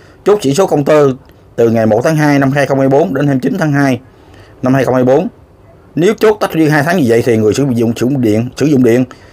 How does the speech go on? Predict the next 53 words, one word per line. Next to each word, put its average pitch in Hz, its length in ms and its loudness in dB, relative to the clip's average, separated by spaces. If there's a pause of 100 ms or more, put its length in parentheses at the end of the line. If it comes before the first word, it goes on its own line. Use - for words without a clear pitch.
(100)
sẽ 156 100 -2
không 156 160 0
bị 123 80 0
thiệt 123 200 -2
thòi 127 260 2
do 120 80 0
cách 156 160 -4
tính 180 220 -2
điện 113 220 0
theo 131 180 0
kiểu 117 260 -2
lũy 107 100 0
tuyến 147 240 -2
của 151 80 -4
ngành 107 140 -2
điện. 104 220 0 (640)
Nếu 185 140 0
chốt 226 140 0
gộp - 200 0
cả 151 180 -2
tháng 165 140 -2
một 117 160 0
và 117 60 -2
tháng 156 140 0
hai 156 160 0
như 143 100 0
ngành 120 120 0
điện 104 160 0
áp - 140 -4
dụng 117 200 0
thì 101 120 -4
số 165 160 -2
tiền 120 180 -2
thanh 131 140 0
toán 135 220 -2
của 139 80 -4
tháng 160 160 -4
hai 147 140 0
này 117 200 0 (380)
sẽ 135 140 0
tăng 156 220 0
khoảng 120 240 -2
hai 151 120 0
mươi 127 40 0
bảy 123 180 2
phần 113 80 -2
trăm 147 180 0
tiền 117 140 -2
điện 110 220 2
so 135 180 0
với 147 140 0
cách - 120 -8 (160)
chốt 208 220 0